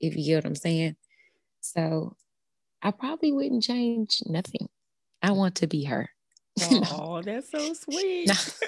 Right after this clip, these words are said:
Speaker 1: No. <laughs> That's my girl, I told you. But enough, uh, enough about her. I'm done gassing. <laughs>
Speaker 2: What do you wanna say about your kids, <laughs> their personalities?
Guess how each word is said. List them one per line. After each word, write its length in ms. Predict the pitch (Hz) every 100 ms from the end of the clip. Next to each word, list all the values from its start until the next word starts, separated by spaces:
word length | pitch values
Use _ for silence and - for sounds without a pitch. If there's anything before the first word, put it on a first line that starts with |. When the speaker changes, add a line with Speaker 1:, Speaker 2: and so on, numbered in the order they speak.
| - - - - - -
Speaker 1:
No. 80 | 254
<laughs> 140 | 233 311 - _ - - - - - -
That's 160 | 220 415
my 80 | 339
girl, 260 | 311 370
I 80 | -
told 320 | - 269 269
you. 100 | 175 160 175
But 100 | 185
enough, 240 | 214 240 240
uh, 140 | 233 - -
enough 260 | 254 330
about 240 | 339 269 254
her. 400 | 311 233 - - - 269 269
I'm 120 | 208
done 180 | 208 214
gassing. 400 | - - - 165 - -
<laughs> 200 | 247 233 -
Speaker 2:
What 220 | 202 220
do 60 |
you 80 | 247
wanna 200 | 208 170
say 180 | 190 175
about 320 | 160 160 156
your 120 | - 156
kids, 580 | 214 170 160 - 226
<laughs> 360 | 240 - 294 -
their 140 | 175
personalities? 1160 | - 262 196 202 170 156 151 160 - - - 185